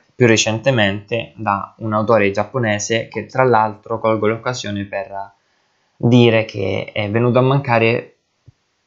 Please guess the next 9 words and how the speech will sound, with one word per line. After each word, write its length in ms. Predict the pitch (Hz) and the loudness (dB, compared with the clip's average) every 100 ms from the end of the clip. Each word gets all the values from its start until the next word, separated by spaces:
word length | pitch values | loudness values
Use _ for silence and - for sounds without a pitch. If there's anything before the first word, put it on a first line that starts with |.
| _ | _
poco 260 | - 117 120 | -2 2 2
tempo 280 | 117 107 110 | 2 -2 -4
fa, 420 | 131 123 131 _ _ | -2 -2 -4 _ _
un 160 | 113 110 | -6 -2
giorno 280 | 113 113 | 0 -2
fa, 200 | 110 127 | -2 -2
due 160 | 104 107 | -2 -2
giorni 320 | 104 110 110 | -2 -4 -4
fa, 360 | 107 113 113 | -4 -4 -4